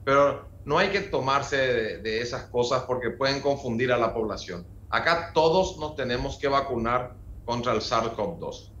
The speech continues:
Eh, la vacuna de la influenza, fiebre amarilla, pueden tener algún tipo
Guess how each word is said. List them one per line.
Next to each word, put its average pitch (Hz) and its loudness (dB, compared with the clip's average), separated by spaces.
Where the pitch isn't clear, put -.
Eh, 104 0
la 113 4
vacuna 131 2
de 147 2
la 151 2
influenza, 135 0
fiebre 127 0
amarilla, 123 -2
pueden 139 -2
tener 123 -2
algún 120 -2
tipo 131 2